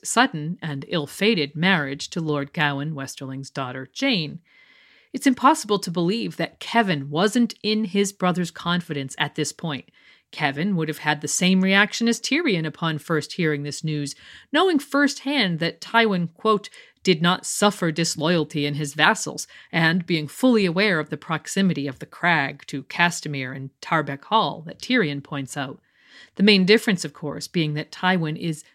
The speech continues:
much more likely to have confided in his brother than in his son.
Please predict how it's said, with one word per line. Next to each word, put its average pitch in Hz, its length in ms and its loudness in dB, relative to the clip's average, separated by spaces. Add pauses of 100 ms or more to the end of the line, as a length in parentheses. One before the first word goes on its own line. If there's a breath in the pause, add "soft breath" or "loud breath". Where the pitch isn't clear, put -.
(180)
much 220 460 4
more 262 200 2
likely 240 440 0
to 143 100 -4
have 151 120 -4
confided 156 640 -2
in 165 220 -6
his 147 200 -6
brother 208 520 -4 (480 soft breath)
than 185 120 2
in 139 140 -2
his 139 180 -12
son. 175 300 -2